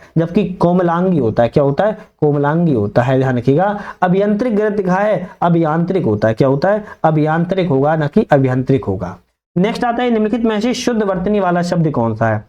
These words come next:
तो इनमें से आपका शुद्ध कौन सा है? हम कहेंगे मिष्ठानन आपका सही शब्द है। कैसा? मिष्ठानन आपका सही शब्द है, जबकि यश लाभ गलत लिखा है,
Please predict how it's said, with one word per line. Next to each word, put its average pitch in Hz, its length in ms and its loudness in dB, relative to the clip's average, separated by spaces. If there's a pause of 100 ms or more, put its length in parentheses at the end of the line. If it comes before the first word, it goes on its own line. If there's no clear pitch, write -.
तो - 60 0
इनमें 208 340 0
से 254 120 0
आपका 240 260 0
शुद्ध 220 300 -2
कौन 139 220 0
सा 156 120 0
है? 139 100 0 (220)
हम 196 140 2
कहेंगे 214 240 0
मिष्ठानन 180 1040 -2 (260)
आपका 156 280 0
सही 156 320 2
शब्द 104 280 0
है। 110 60 2
कैसा? 180 480 0 (220)
मिष्ठानन 180 680 0
आपका 170 280 0
सही 143 240 2
शब्द 135 300 0
है, 196 260 0 (200)
जबकि 160 340 2
यश 175 160 -2
लाभ 147 260 0
गलत 143 140 0
लिखा 143 280 0
है, 202 240 0